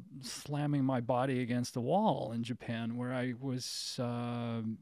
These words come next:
having to question a lot of the things that, that I had been taught. And, uh, so the, the book, Bonsai Heresy, is really about unlearning.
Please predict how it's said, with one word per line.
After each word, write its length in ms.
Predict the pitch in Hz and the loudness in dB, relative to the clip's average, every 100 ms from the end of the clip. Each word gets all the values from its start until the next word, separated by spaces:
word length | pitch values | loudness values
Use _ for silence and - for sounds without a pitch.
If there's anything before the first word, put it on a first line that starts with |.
| - - | -12 -12
having 380 | - 131 139 117 | -2 0 2 0
to 60 | |
question 580 | - - 147 - - 117 | -2 0 2 2 -2 -4
a 60 | 107 | -4
lot 300 | 107 131 165 | -2 -2 0
of 80 | |
the 80 | 117 | -4
things 340 | - 117 120 - | -4 -2 -2 -4
that, 200 | 110 104 _ - | -6 -6 _ -8
that 160 | 113 | -6
I 400 | 110 110 113 110 113 | -4 -4 -4 -6 -6
had 200 | 110 104 | -6 -4
been 260 | 107 110 107 | -4 -4 -4
taught. 300 | - 120 127 - - - | -4 -6 -6 -10 -20 -12
And, 460 | 107 107 107 110 113 | -8 -6 -4 -6 -4
uh, 220 | 110 113 - - - | -4 -6 -8 -16 -14
so 120 | - 208 | 6 8
the, 140 | 214 | 8
the 180 | 170 180 | 2 2
book, 380 | 294 233 - - | 6 6 4 0
Bonsai 260 | 175 185 160 | 0 4 2
Heresy, 340 | 175 196 - | 4 0 0
is 140 | 135 139 | -2 -2
really 220 | 185 170 | -2 -2
about 260 | 117 113 113 | -2 -2 -2
unlearning. 640 | 117 113 123 147 110 117 | -2 -2 0 0 -2 -6